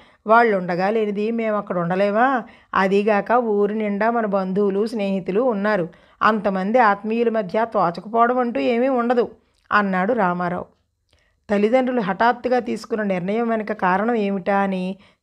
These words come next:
చాలాసేపు ఆలోచించాడు శ్రీకాంత్. ప్రభ మాత్రం అతని ఆలోచనల్ని చాలా తేలిగ్గా కొట్టిపారేసింది.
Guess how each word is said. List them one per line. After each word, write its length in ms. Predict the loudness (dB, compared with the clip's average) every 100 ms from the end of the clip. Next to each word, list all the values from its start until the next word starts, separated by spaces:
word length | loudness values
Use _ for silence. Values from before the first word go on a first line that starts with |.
| -2
చాలాసేపు 540 | 2 2 2 -2 0
ఆలోచించాడు 600 | 0 0 -2 -6 -4 -4
శ్రీకాంత్. 560 | -4 -6 -6 -6 -8 -8 -16 _ _ _ _
ప్రభ 220 | 0 2
మాత్రం 420 | 2 2 0 0 0
అతని 260 | 0 -2
ఆలోచనల్ని 680 | 0 0 0 -2 -4 -4 -6 -2
చాలా 280 | 0 2 0
తేలిగ్గా 600 | -2 -2 0 -2 -4 -6
కొట్టిపారేసింది. 880 | -4 -8 -4 -4 -2 -6 -8 -8